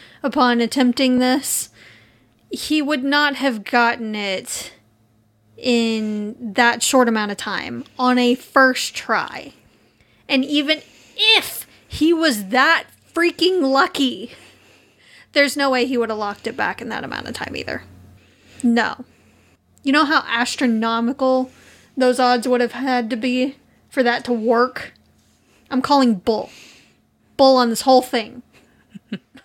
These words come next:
Bull on you, bull on the bacon seed, bull on the lock. <laughs> No. It is a nice move, though, um, when he was trying to stow the pills, and he did try to grab a knife for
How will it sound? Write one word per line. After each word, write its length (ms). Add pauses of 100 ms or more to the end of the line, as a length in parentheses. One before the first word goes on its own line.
(600)
Bull 160
on 200
you, 280
bull 240
on 100
the 80
bacon 340
seed, 560 (880)
bull 140
on 120
the 80
lock. 500 (300)
<laughs> 80 (720)
No. 220 (1080)
It 100
is 140
a 40
nice 280
move, 400
though, 640
um, 420
when 140
he 160
was 200
trying 240
to 60
stow 300
the 80
pills, 640 (520)
and 760 (120)
he 380
did 440
try 260
to 60
grab 240
a 60
knife 400
for 800